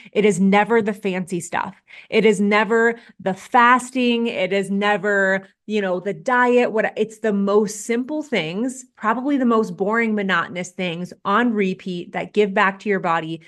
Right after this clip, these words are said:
that nourish it, that help bring down stress, that help you get better sleep, and that ultimately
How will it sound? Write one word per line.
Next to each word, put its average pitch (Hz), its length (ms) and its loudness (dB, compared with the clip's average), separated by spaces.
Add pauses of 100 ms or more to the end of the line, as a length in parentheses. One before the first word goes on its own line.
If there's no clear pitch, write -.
(180)
that 175 180 -2
nourish 247 520 4
it, 214 240 2
that 180 160 0
help 214 240 -2
bring 214 200 -2
down 196 240 0
stress, 185 380 0
that 170 140 -8
help 190 180 -4
you 202 80 -6
get 196 200 0
better 180 220 0
sleep, 180 320 -8
and 202 120 -2
that 185 160 -2
ultimately 233 760 -2